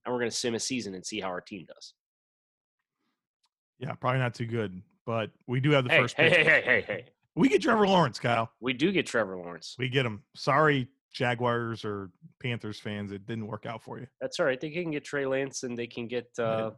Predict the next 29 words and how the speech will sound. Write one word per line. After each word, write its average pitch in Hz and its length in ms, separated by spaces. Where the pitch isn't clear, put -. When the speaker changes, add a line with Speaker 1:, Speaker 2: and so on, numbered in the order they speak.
Speaker 2:
Justin 123 380
Fields. 127 540
Speaker 1:
Yeah. 117 240
So 120 360
we're 120 160
gonna 123 160
use 123 380
the 117 280
T 131 200
D 127 140
M 117 80
mock 117 220
draft 120 440
machine 123 540
to, 107 320
uh, 98 320
kinda 131 160
help 120 220
us 113 120
make 120 180
those 120 220
decisions, 143 600
and 82 140
it'll 98 100
be 117 80
great. 139 320
We'll - 80
be 95 80
good. 120 200